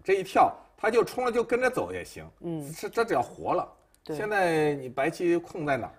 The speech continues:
Speaker 1: 呢？就没了，
Speaker 2: 可不是吗？
Speaker 1: 就全碎了。这面，这面还都嵌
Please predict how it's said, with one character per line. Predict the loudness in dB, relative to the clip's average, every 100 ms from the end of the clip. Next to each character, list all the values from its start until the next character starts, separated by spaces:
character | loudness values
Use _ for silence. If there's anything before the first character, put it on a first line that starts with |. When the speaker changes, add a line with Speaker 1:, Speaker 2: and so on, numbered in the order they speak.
| -20
Speaker 1:
呢？ | -20 _ _ _ _
就 | -8 -8
没 | -6 -4 0
了， | 0 -4 -14
Speaker 2:
可 | -8
不 |
是 | -6
吗？ |
Speaker 1:
就 | -4
全 | 0 0
碎 | 4 2
了。 | 2 0
这 | -4
面， | -2 -6
这 | -2 -2
面 | -2
还 | -4
都 | -2 -2
嵌 | -4 -4